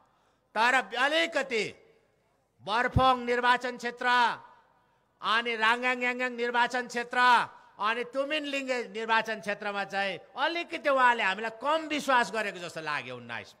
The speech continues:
कम्ती विश्वास गर्यो, फिफ्टी पर्सेन्ट मात्रै विश्वास गर्यो। त्यसले गर्दा त्यहाँबाट हामीले विधायक पाउन सकेन हाम्रो पार्टीको। तर पनि आज उहाँहरू जुनै पनि पार्टीबाट जिते पनि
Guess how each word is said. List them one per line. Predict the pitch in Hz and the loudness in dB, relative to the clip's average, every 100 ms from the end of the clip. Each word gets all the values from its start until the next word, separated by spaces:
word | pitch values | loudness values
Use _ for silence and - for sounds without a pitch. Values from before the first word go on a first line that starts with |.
| _ _ _ _ _ _ _ _ _ _ _ 214 | _ _ _ _ _ _ _ _ _ _ _ -4
कम्ती | 247 285 285 294 | -2 -2 -6 -6
विश्वास | 277 - 285 277 214 - - _ 170 | -6 2 4 4 2 -12 -20 _ -4
गर्यो, | 220 247 202 117 - - _ _ _ _ _ | 0 2 2 -2 -12 -20 _ _ _ _ _
फिफ्टी | - 262 - 302 | -4 -4 -4 -8
पर्सेन्ट | 269 294 285 285 | -2 -2 -2 -4
मात्रै | 294 294 294 | -4 -2 -4
विश्वास | 277 - 262 240 | -4 0 0 0
गर्यो। | 220 185 135 - _ _ _ _ _ _ _ _ _ _ _ - | -4 -4 -6 -12 _ _ _ _ _ _ _ _ _ _ _ -10
त्यसले | 208 226 226 | -6 -4 -2
गर्दा | 226 214 214 202 - - _ - | 0 2 2 2 -4 -16 _ -4
त्यहाँबाट | 196 202 202 | -2 0 0
हामीले | 190 160 175 180 180 156 - - 135 | 0 -2 -4 -6 -4 -6 -10 -18 -10
विधायक | 165 160 175 - | -2 2 2 0
पाउन | 160 156 156 | -6 -6 -6
सकेन | 147 143 156 160 | -8 -6 -4 -4
हाम्रो | 131 117 127 | -6 -6 -10
पार्टीको। | 117 123 110 123 110 95 _ _ - | -6 -6 -8 -12 -16 -20 _ _ -4
तर | 190 208 | 0 0
पनि | 214 | 2
आज | 214 196 196 | 4 4 4
उहाँहरू | 202 190 180 190 196 196 170 | 0 2 2 2 2 -4 -6
जुनै | 135 214 262 | -8 -2 -2
पनि | 269 262 | -2 -4
पार्टीबाट | 254 208 196 185 180 | 0 0 0 -6 -10
जिते | 160 170 | -10 -10
पनि | 170 165 165 | -10 -8 -8